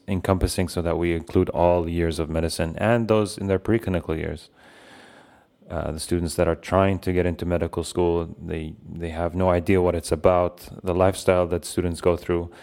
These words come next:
Uh, we'd love to t-, touch on that a bit to give those people some guidance as well. So we're trying to make this as inclusive as possible. Um, some other things we might be discussing throughout this podcast is extracurriculars. What should you be spending your time on in medical school?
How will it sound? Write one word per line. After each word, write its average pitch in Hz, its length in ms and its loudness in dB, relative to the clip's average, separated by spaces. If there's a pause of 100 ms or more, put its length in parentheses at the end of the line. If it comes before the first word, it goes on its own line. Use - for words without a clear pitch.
(520)
Uh, 85 240 -6
we'd 101 200 0
love 113 260 4
to - 100 -18
t-, 107 280 2
touch 98 200 -2
on 92 140 2
that 90 100 4
a 87 60 2
bit 85 260 0
to 92 120 -8
give 92 180 0
those 92 240 2
people - 280 -6
some 87 180 -2
guidance 82 360 -2
as 80 160 -6
well. 82 200 -2
So 87 240 -2
we're 95 140 0
trying 107 220 0
to - 80 -2
make 95 200 0
this - 160 -2
as 95 240 2
inclusive 87 480 -4
as - 80 -16
possible. 85 540 -10 (1400)
Um, 90 360 4
some 113 220 2
other 107 180 4
things 98 420 -2
we 95 160 -4
might 92 240 0
be 95 60 -4
discussing 90 480 -4
throughout 87 280 0
this - 140 -18
podcast 87 500 -4
is 85 140 -10
extracurriculars. 85 960 0 (160)
What 85 640 0
should 101 220 0
you 98 100 2
be 95 120 -2
spending 92 360 2
your 87 120 2
time 90 280 0
on 85 160 2
in 95 160 2
medical 85 320 -2
school? 87 400 -6